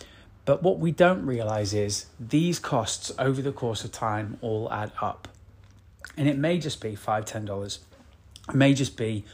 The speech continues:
a hundred dollars here, two hundred dollars there. But over the course of time, that can be into your profit margins.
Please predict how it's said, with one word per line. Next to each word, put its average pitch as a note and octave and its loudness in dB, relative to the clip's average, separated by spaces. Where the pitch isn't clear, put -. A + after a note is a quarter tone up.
a G#2 -12
hundred A2 -2
dollars G#2 -4
here, G#2+ -8
two - -8
hundred G2 -6
dollars G2+ -8
there. - -10
But C#3+ 2
over C#3+ 4
the C#3+ 0
course D#3+ -2
of C3 -12
time, G#2+ -2
that - -4
can C3 -2
be A#2 -2
into G#2+ -6
your G#2 -4
profit A2 -4
margins. G#2 -8